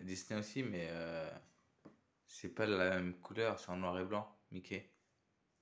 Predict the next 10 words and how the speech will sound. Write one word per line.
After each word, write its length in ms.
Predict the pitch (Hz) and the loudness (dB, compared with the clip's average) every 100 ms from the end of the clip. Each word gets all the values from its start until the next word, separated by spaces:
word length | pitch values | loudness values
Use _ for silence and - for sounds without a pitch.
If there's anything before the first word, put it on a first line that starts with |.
| _ _ _ _ _ _ _ _ _ _ _ _ _ _ _ _ _ _ _ _ _ _ _ _ _ _ _ - | _ _ _ _ _ _ _ _ _ _ _ _ _ _ _ _ _ _ _ _ _ _ _ _ _ _ _ -14
Là, 220 | 104 98 104 | 0 4 4
le 160 | 104 | 4
premier 300 | - 107 107 | 0 -2 0
Disney, 440 | 98 98 - 110 110 | 0 -4 -6 -6 -6
plutôt 300 | - - 104 | -8 -2 -2
en 80 | |
couleur, 420 | 101 - 98 104 107 | -2 -2 0 0 0
c'était, 400 | - - 90 87 | -6 -4 2 2
euh, 320 | 85 85 85 | 2 0 -2
Blanche-Neige. 680 | 85 98 104 - 92 85 - | -4 -4 -4 -4 -4 -6 -14